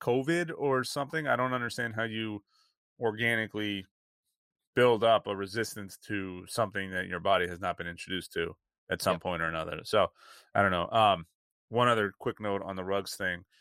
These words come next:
Speaker 1: uh, to add to all of that, uh, they ended up finding a loaded pistol in his car after the fact. So not only was his, uh, his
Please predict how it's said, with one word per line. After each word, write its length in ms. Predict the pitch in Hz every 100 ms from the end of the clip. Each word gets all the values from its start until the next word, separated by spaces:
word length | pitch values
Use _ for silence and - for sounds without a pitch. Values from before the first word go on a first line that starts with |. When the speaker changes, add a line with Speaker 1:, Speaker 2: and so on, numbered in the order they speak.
| _ _ _
Speaker 1:
uh, 140 | 95 87
to 200 | - 98
add 300 | 110 110 104
to 100 | 110
all 260 | 95 92 90
of 120 | 82
that, 340 | 85 80 80 _ -
uh, 320 | 90 85 82 85 _
they 100 | 101
ended 140 | 95 92
up 100 | -
finding 400 | 98 90 90 92
a 100 | 87
loaded 500 | 87 104 104 92 - _ _ _ _ _ _ _
pistol 480 | - 123 - 82 - _ _ -
in 120 | 92
his 260 | 87 78 -
car 460 | - 87 80 73 - 85
after 220 | 80 85
the 100 | -
fact. 420 | - 82 - _ _ _ _ - - -
So 140 | -
not 180 | 92 92
only 220 | 92 92
was 260 | 87 90 -
his, 380 | 90 85 - - 90
uh, 500 | 85 82 80 80 87 _ -
his 300 | 87 80